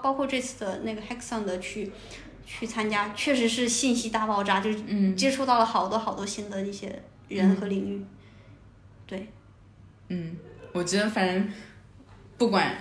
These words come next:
Speaker 2: 时代是怎么样，就永远保持自己向外探索的这个心和好奇，就还挺重要的。
Speaker 1: 嗯，是的，特别是，呃，我之前看那个，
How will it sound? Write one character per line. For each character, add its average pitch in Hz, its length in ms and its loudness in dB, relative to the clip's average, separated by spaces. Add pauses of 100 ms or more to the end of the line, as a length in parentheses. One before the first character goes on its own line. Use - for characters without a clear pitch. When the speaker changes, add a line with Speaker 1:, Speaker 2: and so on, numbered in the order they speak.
(140)
Speaker 2:
时 190 180 -2
代 202 180 4
是 190 100 6
怎 170 80 0
么 135 80 -4
样， 156 140 -2
就 185 140 2
永 180 220 0
远 190 180 6
保 160 160 2
持 - 160 -2
自 160 140 -4
己 175 60 2
向 185 200 4
外 175 140 0
探 196 240 4
索 - 220 -2
的 - 60 -8
这 156 200 -6
个 - 260 -10 (520)
心 185 320 4
和 175 140 -2
好 180 160 4
奇， - 380 -4
就 165 280 -6
还 170 180 -6
挺 160 220 -4
重 165 220 -2
要 156 160 -4
的。 - 180 -8 (760)
Speaker 1:
嗯， 233 460 4
是 - 180 -6
的， 233 140 -4
特 285 160 -8
别 269 120 0
是， 262 320 -2 (520)
呃， 214 360 -6 (960)
我 233 140 0
之 247 140 -4
前 247 240 0
看 247 360 -2
那 233 180 2
个， 196 280 -2